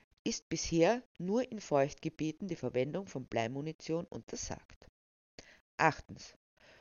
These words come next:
Ökologische Grenzen respektieren. In einigen Bundesländern sehen Jagdgesetze verpflichtende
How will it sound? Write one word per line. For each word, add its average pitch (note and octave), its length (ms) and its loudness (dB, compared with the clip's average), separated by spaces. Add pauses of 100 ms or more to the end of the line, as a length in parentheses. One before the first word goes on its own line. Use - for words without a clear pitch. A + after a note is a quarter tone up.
(160)
Ökologische E3+ 720 2
Grenzen C#3+ 500 0
respektieren. - 800 -4 (800)
In F3+ 120 -4
einigen A3 460 4
Bundesländern C3+ 760 2
sehen E3+ 380 2
Jagdgesetze F#3 880 -2
verpflichtende G3 880 -4